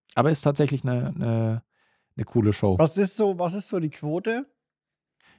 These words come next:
Speaker 1: Ich glaub,
Speaker 2: von Ja- und Neinsagern?
Speaker 1: ähm, wenn's fünf oder sechs Pärchen sind, die begleitet werden am Ende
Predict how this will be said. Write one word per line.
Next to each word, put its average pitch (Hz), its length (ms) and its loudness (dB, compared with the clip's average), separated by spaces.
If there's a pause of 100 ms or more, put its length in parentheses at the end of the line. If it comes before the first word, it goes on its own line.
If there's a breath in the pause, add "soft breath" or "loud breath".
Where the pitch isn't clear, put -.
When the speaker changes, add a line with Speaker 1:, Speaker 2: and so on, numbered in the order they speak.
(160 soft breath)
Speaker 1:
Ich - 240 -6
glaub, 117 300 4
Speaker 2:
von 175 240 4
Ja- 165 380 2
und 180 180 -2
Neinsagern? 190 720 -6 (420)
Speaker 1:
ähm, 113 480 0 (140)
wenn's 123 800 -2 (460)
fünf 170 540 -2
oder 123 220 2
sechs 127 200 0
Pärchen 147 420 0
sind, 147 180 0
die 139 40 -2
begleitet 120 480 2
werden 151 220 2
am 147 140 0
Ende 156 340 2